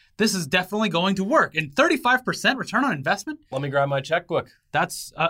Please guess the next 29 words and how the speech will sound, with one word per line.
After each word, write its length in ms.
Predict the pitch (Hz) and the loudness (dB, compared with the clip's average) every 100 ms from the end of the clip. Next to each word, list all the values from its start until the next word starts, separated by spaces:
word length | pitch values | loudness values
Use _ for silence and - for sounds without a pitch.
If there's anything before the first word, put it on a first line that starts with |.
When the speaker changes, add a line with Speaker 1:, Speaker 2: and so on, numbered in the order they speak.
| - | 0
Speaker 1:
uh, 120 | 170 | 0
incredible. 500 | 175 170 220 339 208 | 0 2 4 4 0
Where 160 | 143 147 | 0 0
do 100 | 165 | 2
I 80 | 214 | 2
sign? 420 | 214 254 302 117 | 4 4 4 2
Yeah. 220 | 127 147 | -2 -2
Uh, 340 | 127 165 180 175 - _ - | 0 2 4 2 -2 _ 2
there 240 | 208 220 | 4 6
were 360 | 220 202 220 220 | 2 2 4 4
some 260 | 214 208 196 | 2 -2 0
pretty 280 | 254 220 | 0 0
obvious 540 | 180 165 156 151 139 - _ | 4 2 4 -2 -4 -10 _
problems 480 | - 185 165 139 131 | 0 2 2 -4 -6
here, 200 | 143 139 | -2 -2
though. 240 | 139 165 | 0 0
Namely, 600 | 170 180 202 208 202 185 - _ _ - | 0 0 2 2 -2 -2 -6 _ _ 0
he 160 | 320 | 2
had 280 | 320 349 247 175 | 4 4 0 -4
no 480 | 196 254 381 427 427 | -4 -2 2 6 8
relationship 720 | 349 269 240 226 196 170 151 147 _ | 8 6 4 2 -2 -2 -2 -2 _
at 280 | 214 262 302 | 2 6 6
all 320 | 226 190 127 - _ _ | 6 4 0 -8 _ _
with 280 | 165 170 170 | 0 0 2
Netflix 580 | 175 202 196 196 185 - | 2 2 4 2 2 0
or 160 | 170 | 0
H 260 | 175 185 - | 2 0 -2
B 180 | 180 165 | 0 2
O. 300 | 151 139 143 | 2 0 -6